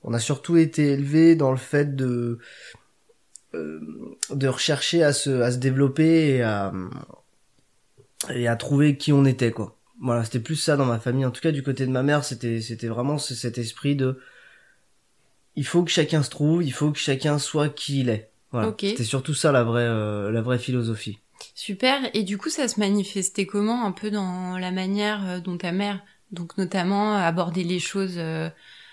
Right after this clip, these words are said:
Speaker 2: euh, envers ton frère et toi ? Enfin, elle avait, elle vous l'a dit ou en fait pour toi c'était quelque chose de sous-entendu dans l'éducation qu'elle, qu'elle, euh,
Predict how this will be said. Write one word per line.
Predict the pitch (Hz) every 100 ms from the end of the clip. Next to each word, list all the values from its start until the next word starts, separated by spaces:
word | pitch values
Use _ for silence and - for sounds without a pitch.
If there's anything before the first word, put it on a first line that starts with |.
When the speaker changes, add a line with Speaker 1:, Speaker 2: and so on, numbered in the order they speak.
| - _ -
Speaker 2:
euh, | 170 170 170
envers | 175 170 180
ton | - 190
frère | - 185
et | 190
toi ? | 202 202
Enfin, | 202 208
elle | 175 202
avait, | 185 196 - - 185
elle | 208 208
vous | 247
l'a | 247 220
dit | 185 214 392 -
ou | 208 214
en |
fait | 208 254 254
pour | 185
toi | 202
c'était | 208 214 190
quelque | 160 160
chose | - 170
de | 175 180 175 175
sous-entendu | - - 208 208 190 196 190 180 196 - _ _ - - -
dans | 175 180
l'éducation | 180 165 170 180 180 190
qu'elle, | 185 170 156
qu'elle, | 175 165 160
euh, | 160 180